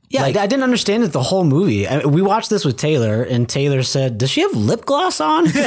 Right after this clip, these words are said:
Speaker 2: Yeah.
Speaker 1: <laughs> I was like, "I think she does." Like, the, really just complete full face of makeup, and everyone's so hot. Uh,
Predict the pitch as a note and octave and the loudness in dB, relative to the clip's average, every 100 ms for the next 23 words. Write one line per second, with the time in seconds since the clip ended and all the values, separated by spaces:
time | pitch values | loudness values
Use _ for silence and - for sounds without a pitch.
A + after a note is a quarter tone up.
0 | D4 B3 A#3 A4+ G3 A3 D4 A3 G#3 E3+ | -2 -2 0 0 0 -2 -2 0 0 -2
1 | - D4 - E3+ F#3+ C#4+ C#3 C3+ - - | -2 0 0 0 0 0 0 -2 -4 -12
2 | - - E3 E3 A3 F4 C4 D3 C#3 - | -14 -6 -4 0 2 2 2 0 0 -2
3 | F3 D3+ G3+ G3+ D#3+ F3 D#3+ D#3 C#3+ A#2+ | -2 0 0 0 0 -2 0 0 0 0
4 | B2+ C3 C3 B2+ A#2+ G#2 A2 A2 A2+ A#2 | 0 0 0 -2 -2 -2 -2 0 0 0
5 | G#2+ - - B2 - A#2+ A2 - A2 G#2 | 0 -2 -4 -4 -2 0 0 -2 -2 -2
6 | - - - - - - C3+ A#2+ A2 G#2+ | -4 -8 -20 -18 -20 -8 -4 0 0 -2